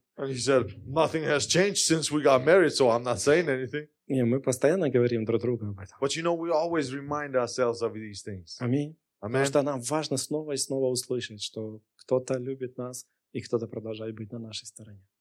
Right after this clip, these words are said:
Speaker 1: Because it's important for us to hear over and over that somebody loves us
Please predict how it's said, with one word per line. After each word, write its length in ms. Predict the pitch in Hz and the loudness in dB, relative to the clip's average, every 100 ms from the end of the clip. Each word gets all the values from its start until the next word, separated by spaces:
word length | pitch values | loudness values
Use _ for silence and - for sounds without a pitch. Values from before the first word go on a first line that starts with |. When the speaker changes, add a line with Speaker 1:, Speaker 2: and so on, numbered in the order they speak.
| 123 | -12
Speaker 1:
Because 280 | 147 170 151 | -8 -8 -8
it's 140 | 143 | -10
important 440 | 151 127 156 156 107 | -8 0 0 0 -8
for 240 | 139 143 | -10 -8
us 160 | 127 - - | -10 -14 -20
to 80 | 107 _ | -20 _
hear 200 | 160 131 - | -10 -8 -6
over 380 | 135 156 151 156 147 | -6 -4 -6 -8 -10
and 80 | 147 | -10
over 300 | 147 120 110 | -8 -6 -6
that 180 | 107 90 _ _ | -8 -14 _ _
somebody 440 | - 147 160 160 156 | -18 -16 -12 -12 -12
loves 300 | 156 156 135 | -16 -16 -16
us 180 | 156 151 | -20 -20